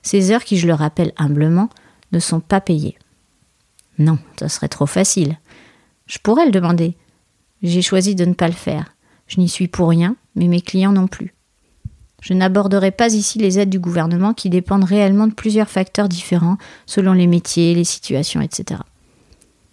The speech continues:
Et entre parenthèses, hors article, je ne suis pas médecin, je ne suis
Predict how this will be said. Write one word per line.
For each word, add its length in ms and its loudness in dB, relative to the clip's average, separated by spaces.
Et 180 -2
entre 260 -2
parenthèses, 580 0
hors 140 2
article, 500 -6
je 200 2
ne 80 2
suis 420 -6
pas 120 4
médecin, 460 0
je 140 -2
ne 80 0
suis 260 -6